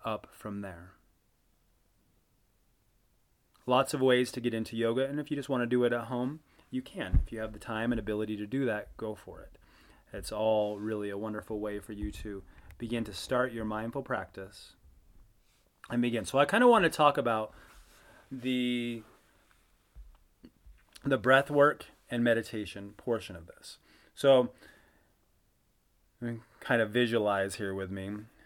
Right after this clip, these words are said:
The, your alarm goes off. It could be your phone, but let's just pretend it's not your phone today, all right? And we're getting up. We're not looking at social media in bed. We're hearing the alarm go off, and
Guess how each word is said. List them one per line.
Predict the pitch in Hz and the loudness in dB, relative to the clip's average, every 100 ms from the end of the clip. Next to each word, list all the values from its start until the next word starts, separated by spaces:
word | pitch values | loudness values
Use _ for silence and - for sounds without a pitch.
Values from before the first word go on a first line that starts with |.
| _ - | _ -8
The, | 110 | 0
your | 123 123 127 | 4 6 6
alarm | 127 127 135 147 | 6 6 6 6
goes | 139 127 | 6 6
off. | 117 92 117 - | 4 2 -2 -6
It | 123 | -10
could | - 113 | -8 -4
be | 117 | -2
your | 139 | -2
phone, | 127 101 98 101 | -4 -4 -4 -4
but | 117 | -4
let's | 127 | -4
just | 139 - | -4 -4
pretend | 120 117 110 | -2 0 0
it's | - | 0
not | 110 107 107 | 2 2 0
your | 110 | -4
phone | - 101 95 | -2 -4 -4
today, | 101 95 92 | -8 -6 -4
all | 92 | -4
right? | 101 110 107 - - - - - | -4 -4 -6 -14 -20 -20 -18 -2
And | 113 117 117 113 110 - - - - | 4 6 8 6 4 -6 -20 -20 -12
we're | 117 123 123 120 117 | 2 6 6 6 4
getting | 139 165 170 | 2 4 6
up. | 127 123 - _ - | 6 4 0 _ -8
We're | 117 | 2
not | 123 131 | 4 4
looking | 131 143 147 | 4 2 2
at | 139 | 2
social | - 135 - | 2 -2 2
media | 123 123 123 120 120 | 2 4 4 4 4
in | 110 113 120 | 0 0 0
bed. | 113 104 104 120 | 2 0 -2 -6
We're | 110 98 98 | -8 -8 -8
hearing | - - 135 139 | -10 0 2 4
the | 143 | 4
alarm | 139 123 120 123 | 4 4 4 2
go | 123 110 | 2 2
off, | 101 95 107 - _ - - _ _ - | 0 -2 -10 -14 _ -20 -20 _ _ -10
and | 107 104 107 107 107 104 101 | -6 -4 -2 -2 -4 -6 -8